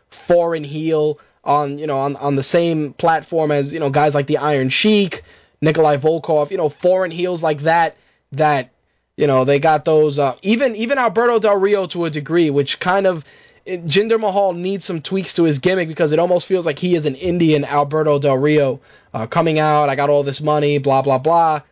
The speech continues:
I'm better than you," you know, the elitist heels.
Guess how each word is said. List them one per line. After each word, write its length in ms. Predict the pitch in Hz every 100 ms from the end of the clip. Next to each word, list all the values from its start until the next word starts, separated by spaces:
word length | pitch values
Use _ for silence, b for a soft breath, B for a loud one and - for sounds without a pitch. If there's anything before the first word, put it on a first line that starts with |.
| -
I'm 160 | 113 127
better 240 | 165 170
than 180 | 160 156
you," 220 | 151 147
you 160 | 143 170
know, 140 | 156
the 160 | 151 151
elitist 480 | 139 170 175 -
heels. 500 | - 190 190 190 -